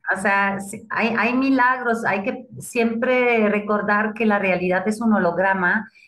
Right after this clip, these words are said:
y que los seres de las dimensiones superiores pueden manipular el holograma, ¿sí? Pueden reprogramar todo lo que tú ocupas, pero hay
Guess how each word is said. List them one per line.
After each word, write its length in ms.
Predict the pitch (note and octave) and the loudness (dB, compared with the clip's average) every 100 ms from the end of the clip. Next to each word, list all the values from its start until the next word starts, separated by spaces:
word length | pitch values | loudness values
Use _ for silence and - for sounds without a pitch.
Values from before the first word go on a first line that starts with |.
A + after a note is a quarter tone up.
| _ - | _ -4
y 220 | G3+ G3 | -2 0
que 300 | G3 F#3 F#3 | 2 2 2
los 280 | F3+ F#3+ F#3+ | 2 2 2
seres 360 | G#3+ G3+ G3 | 2 2 0
de 80 | F#3 | 0
las 180 | F3 F3 | 0 0
dimensiones 600 | F3+ F3 F3 F#3+ G3 G3 | -2 -2 -2 -2 0 -2
superiores 600 | G3 F3 E3+ F3 F#3 F#3 - | 0 0 2 0 0 -4 -2
pueden 300 | F#3+ F#3+ F#3+ | 0 2 0
manipular 680 | F#3 F#3 F#3+ F#3+ A#3 D4 | -2 -4 -4 -2 0 0
el 160 | D#3+ C#3+ | 0 0
holograma, 640 | C3+ C3+ C3+ - G#2+ - - _ _ _ _ | 0 0 0 -2 -6 -10 -20 _ _ _ _
¿sí? 400 | - G3+ G#3+ - | -4 -4 -4 -2
Pueden 680 | F3+ F#3+ G#3+ A3 - - - | 0 2 4 2 0 -4 -4
reprogramar 1120 | F3+ F3 F3+ - F#3 F3 F3+ F#3+ A3 B3+ - - | 0 2 0 0 0 2 0 0 0 0 -4 -2
todo 280 | A#3+ D4 | 0 0
lo 140 | D#4+ C4 | -2 -2
que 120 | A3 | -2
tú 180 | G#3 A3 | 0 2
ocupas, 580 | A3 C#4 C#4+ F3+ - - | 2 -4 -4 -4 -2 0
pero 300 | F3+ F3+ - | 2 2 2
hay 380 | E3+ F3+ F#3 F#3 | 0 0 -2 -6